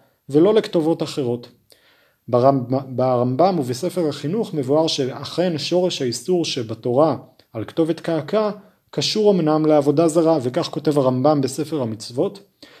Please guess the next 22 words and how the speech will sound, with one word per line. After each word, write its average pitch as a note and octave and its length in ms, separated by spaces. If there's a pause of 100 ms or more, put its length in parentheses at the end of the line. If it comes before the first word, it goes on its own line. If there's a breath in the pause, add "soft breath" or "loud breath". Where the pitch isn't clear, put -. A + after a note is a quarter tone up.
(120 loud breath)
"וגם E3+ 360
זה G#3 140
מן G3 160
השורש F#3+ 420
הזה D#3 200
בעצמו, F3 540
שהיה D3 340
מנהג F3 320
הגויים E3+ 420
שרושמים E3 680
עצמם D#3+ 420
לעבודה C#3 520
זרה C3 280
שלהם." G#2 460 (1300)
רבי C3 200
חיים A#3 260
בן D#3+ 120
עטר F#3+ 220
בפירושו C#3 480
אור D#3 160
החיים D#3+ 420 (640)
עוסק G3+ 500